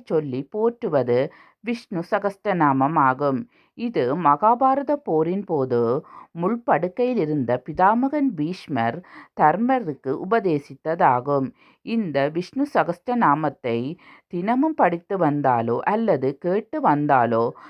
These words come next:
கவலைகள் அனைத்தும் தீரும். என்ன நினைத்து இதை சொல்கிறோமோ அந்த வேண்டுதல் அப்படியே நிறைவேறும். கோடி புண்ணியம் தரும் இந்த ஸ்லோகத்தை நாளை சொல்வதாலோ கேட்பதாலோ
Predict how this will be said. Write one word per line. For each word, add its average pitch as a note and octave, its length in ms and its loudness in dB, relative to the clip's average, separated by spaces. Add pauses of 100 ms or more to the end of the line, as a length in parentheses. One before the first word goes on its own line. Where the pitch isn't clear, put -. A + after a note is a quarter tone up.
(180)
கவலைகள் F#3+ 680 0
அனைத்தும் G#3+ 580 -4
தீரும். C3+ 460 0 (380)
என்ன G3 320 -2
நினைத்து C#4+ 460 0
இதை E3+ 240 -2
சொல்கிறோமோ D3+ 760 -2 (360)
அந்த F3 300 0
வேண்டுதல் E3+ 680 0
அப்படியே D#3 600 0
நிறைவேறும். C#3 800 0 (440)
கோடி A3 320 2
புண்ணியம் A3 520 -2
தரும் C4+ 280 0
இந்த E3 200 -2
ஸ்லோகத்தை D#3 760 0 (440)
நாளை F3 520 2 (120)
சொல்வதாலோ F#3 800 0 (120)
கேட்பதாலோ D#3 880 0